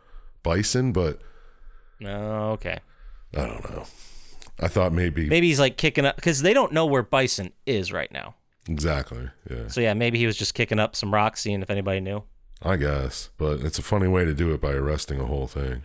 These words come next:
Speaker 2: Yeah, I mean, you could have just asked him there. You didn't need to take all these people in.
Speaker 1: Yeah, but he does. So everyone's at prison. And this is where we first see Cammy and T-Hawk.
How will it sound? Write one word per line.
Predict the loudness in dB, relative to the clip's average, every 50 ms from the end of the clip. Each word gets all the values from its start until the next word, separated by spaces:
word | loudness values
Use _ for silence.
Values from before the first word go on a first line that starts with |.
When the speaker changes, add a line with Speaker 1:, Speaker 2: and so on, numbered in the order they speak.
| -6
Speaker 2:
Yeah, | 0 2 2 4
I |
mean, | 4 4 2
you | 2
could | 2 0 0
have | 0
just | 0 -2 -2 0
asked | 2 2 2 2 0 -2
him | -4 -4 -4 -6 -4 0
there. | 0 2 2 2 0 -2
You | -2 -4
didn't | -4 -2 -2
need | -4 -6 -6
to | -8 -6
take | -4 -4 -2 0
all | 0 0 0
these | -2 -4
people | -4 -6 -6 -4 -4 -2
in. | -2 -2 -4 -6 -8 -12 _ _ _ _ _ _ _ _ _ -4
Speaker 1:
Yeah, | -2 0 0 0 -2 -4 -4 -4
but | -2 0
he | 0 0
does. | 0 -2 -4 -4 -6 -8 -10 _ _
So | -2 2 2 4
everyone's | 4 4 4 4 2 2
at | 0 -2 -2
prison. | -4 -6 -6 -4 -4 -4 -6 -6 -8 _ _ _ _ _ _ _ _ _ _ _ _ _ _ _ 0
And | 0
this | 2 2 2
is | 4
where | 4 4 4
we | 2
first | 2 0 0 2 2 2 0
see | 2 0 0 0 -4 -8 -12 -8
Cammy | -4 -2 0 0 2 2 2 0
and | 0 0
T-Hawk. | -2 -2 -2 -2 0 0 0 -2 -2 -4 -6